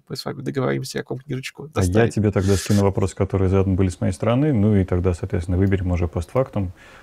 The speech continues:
Speaker 2: Э, обязательно расскажу о том, кто это будет, тем более, что, как я говорил, у меня в Инстаграме сейчас появляются лучшие вопросы по нашим стримам,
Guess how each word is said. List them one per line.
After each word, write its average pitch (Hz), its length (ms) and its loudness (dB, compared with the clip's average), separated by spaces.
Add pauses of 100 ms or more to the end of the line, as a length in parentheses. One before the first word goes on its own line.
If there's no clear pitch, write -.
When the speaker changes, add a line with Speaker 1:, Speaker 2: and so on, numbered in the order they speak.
(140)
Speaker 2:
Э, 95 400 2
обязательно 98 720 2
расскажу 98 380 2
о 92 40 2
том, 98 140 -2
кто 92 160 -4
это 107 140 -2
будет, 131 240 2
тем 107 120 2
более, 101 220 6
что, 92 260 -2
как 95 200 -6
я 95 60 0
говорил, 107 340 2
у 95 80 2
меня 90 180 0
в 90 60 -2
Инстаграме 101 480 0
сейчас - 280 -8
появляются 98 420 -2
лучшие 95 260 -2
вопросы 107 400 -4
по - 160 -4
нашим 90 240 -4
стримам, 127 420 2